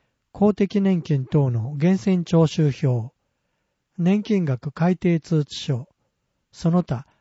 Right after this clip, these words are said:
年金振込通知書などをなくされてしまった場合には、年金事務所にお電話していただくことで、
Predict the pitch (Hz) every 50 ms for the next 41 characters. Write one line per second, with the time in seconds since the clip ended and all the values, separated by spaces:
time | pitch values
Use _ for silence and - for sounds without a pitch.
0 | _ - - 175 185 202 208 185 - 208 196 185 165 - 180 180 185 - 185 180
1 | 175 170 - - 180 170 165 - - - - 170 147 - _ _ _ - 180 170
2 | 165 147 147 131 123 117 120 127 127 - - 202 202 202 190 - 196 - - 190
3 | 180 175 - _ - 135 113 120 127 123 120 120 123 120 113 104 101 131 _ _
4 | _ _ _ _ _ _ _ _ _ _ _ _ - 170 175 196 196 - 220 208
5 | 202 185 190 190 196 190 - - 135 120 117 117 156 - - 170 160 160 190 196
6 | 180 147 127 117 - - - 143 127 - 147 139 143 139 - _ - - - -
7 | 147 127 110 107 107 -